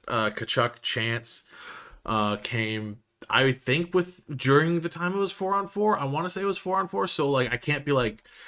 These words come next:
I can't stack that, like, you know, uh,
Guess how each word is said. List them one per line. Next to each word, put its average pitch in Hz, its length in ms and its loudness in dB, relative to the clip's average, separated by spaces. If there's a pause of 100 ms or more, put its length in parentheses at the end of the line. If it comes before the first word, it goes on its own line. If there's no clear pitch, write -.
(120)
I 131 80 4
can't 139 260 2
stack 123 440 4
that, 113 260 2
like, 104 360 -2
you 113 80 -2
know, 101 320 -4
uh, 98 420 -2